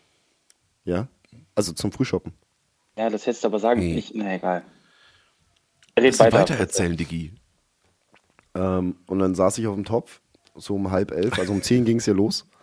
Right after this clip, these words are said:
Speaker 3: Hast du dein Poop-Knife mitgenommen?
Speaker 1: Nee, weil das war in dem Fall nicht notwendig. Ähm,
Speaker 3: Ah, okay, ja,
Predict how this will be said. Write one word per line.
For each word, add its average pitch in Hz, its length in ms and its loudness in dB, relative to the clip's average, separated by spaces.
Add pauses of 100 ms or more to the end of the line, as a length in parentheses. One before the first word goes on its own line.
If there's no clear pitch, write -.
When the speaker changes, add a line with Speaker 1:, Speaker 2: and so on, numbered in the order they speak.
(260)
Speaker 3:
Hast - 180 -8
du - 60 -8
dein 87 120 -2
Poop-Knife 87 400 -6
mitgenommen? 104 500 -8 (720)
Speaker 1:
Nee, 104 300 0
weil 95 220 0
das - 220 -8
war 98 80 2
in 95 80 -2
dem 98 120 -4
Fall 98 120 -4
nicht 95 140 -6
notwendig. 98 500 -6 (440)
Ähm, 98 540 0 (2750)
Speaker 3:
Ah, 127 340 0 (340)
okay, 78 300 -6 (140)
ja, 71 140 -12